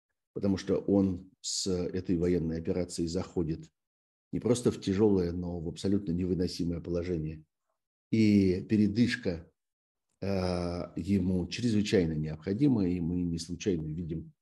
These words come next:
и слышим бесконечные разговоры людей из путинского окружения, в том числе Лаврова, в том числе, э, Шойгу, в том чис-, Шойгу, в том числе и самого Путина, на самом деле, разговоры о том, э,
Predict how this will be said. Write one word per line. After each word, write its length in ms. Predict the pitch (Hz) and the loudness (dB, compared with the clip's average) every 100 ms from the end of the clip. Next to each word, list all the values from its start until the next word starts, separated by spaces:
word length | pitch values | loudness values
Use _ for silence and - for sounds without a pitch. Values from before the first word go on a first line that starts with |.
| _ _ _ - | _ _ _ -6
и 100 | 98 | -6
слышим 420 | 95 120 117 82 | 0 -2 0 -2
бесконечные 720 | 90 113 135 131 107 - 90 | -4 0 4 6 4 0 -2
разговоры 640 | 92 92 104 110 95 85 - _ _ _ _ _ _ _ - _ _ _ _ - | -2 0 0 2 0 -2 -12 _ _ _ _ _ _ _ -20 _ _ _ _ -2
людей 300 | 104 101 104 | 0 2 2
из 100 | - | 0
путинского 540 | 104 90 85 85 85 | -4 -4 -6 -6 -6
окружения, 720 | 85 104 104 143 131 107 - _ _ _ _ _ _ _ | -6 -4 2 2 2 0 -6 _ _ _ _ _ _ _
в 40 | - | 0
том 120 | 101 | 0
числе 220 | - 82 | 0 -4
Лаврова, 800 | 78 82 104 147 127 101 87 - _ _ | -4 0 4 6 6 2 -2 -10 _ _
в 20 | |
том 160 | 101 82 | -4 -4
числе, 480 | - 82 85 82 _ _ | -8 -8 -8 -10 _ _
э, 360 | 87 87 82 76 | -8 -6 -6 -6
Шойгу, 440 | - 143 123 107 | 4 4 6 4
в 120 | - | 2
том 180 | - 85 | 0 -2
чис-, 260 | 82 85 - | -2 -8 -6
Шойгу, 360 | - 104 139 | 0 4 4
в 80 | 117 | 4
том 160 | 117 101 | 2 0
числе 540 | 92 82 101 90 - _ _ _ _ _ - | 0 0 2 2 0 _ _ _ _ _ 4
и 140 | 139 | 4
самого 400 | - 98 95 85 | 6 2 0 0
Путина, 520 | 85 214 139 92 73 | 2 4 6 2 0
на 180 | - 85 | -6 -10
самом 280 | - 87 82 | -8 -8 -4
деле, 300 | 85 78 78 _ _ _ _ | -4 -6 -10 _ _ _ _
разговоры 460 | 90 92 110 113 101 | -6 2 4 4 2
о 100 | 92 | 0
том, 500 | - 117 101 85 90 | 0 2 2 -2 -10
э, 260 | - 90 82 | -10 -8 -8